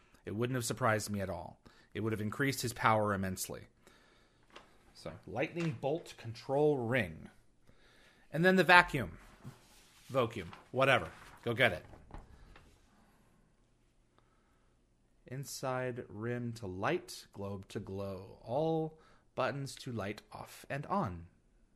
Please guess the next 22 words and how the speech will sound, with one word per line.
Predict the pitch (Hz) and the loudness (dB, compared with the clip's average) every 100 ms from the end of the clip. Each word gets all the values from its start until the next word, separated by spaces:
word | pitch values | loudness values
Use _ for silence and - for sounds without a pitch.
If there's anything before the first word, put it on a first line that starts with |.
| _ _ _ _ _ _ _ - _ _ _ _ _ - - - - - - | _ _ _ _ _ _ _ -20 _ _ _ _ _ -20 -20 -20 -20 -20 -16
One | - | -10
of | 104 | -8
the | - | -8
cooler | - 113 104 92 - - _ _ _ _ _ _ _ | -6 -4 -4 -6 -10 -20 _ _ _ _ _ _ _
designs. | 101 98 92 - - - - | -10 -8 -8 -10 -16 -20 4
They, | 180 196 | 6 6
they | 151 185 | 6 4
introduced | 247 233 226 208 | 4 2 -2 0
a | 147 | 4
lot | 139 165 | 6 6
of | 131 | 4
Goa'uld | 135 120 | 2 0
tech | - 127 - - - - | 2 2 2 -4 -18 -14
in, | - 110 101 113 | -6 -4 -2 -4
in | 104 98 101 - _ _ _ | -6 -6 -8 -10 _ _ _
season | - 104 98 | -8 -6 -6
three. | - 95 85 - - _ _ - _ - - _ _ _ - | -6 -6 -8 -12 -20 _ _ -20 _ -20 -20 _ _ _ -6
Tekuta | 107 127 113 | -4 -2 -4
Tega | 107 117 98 | 0 -2 0
Miniaturons, | 120 131 123 120 117 113 110 107 107 - - _ _ _ _ - - _ _ - - - - - - _ _ _ _ _ _ _ _ 117 | -2 -2 0 0 2 2 0 -2 -4 -8 -14 _ _ _ _ -20 -20 _ _ -18 -16 -18 -20 -20 -20 _ _ _ _ _ _ _ _ -8
Intars, | 110 107 104 98 95 95 - | -4 -4 -4 -4 -8 -10 -10
Vocuums. | 98 104 - 101 95 98 - | -4 -4 -4 -4 -4 -4 -6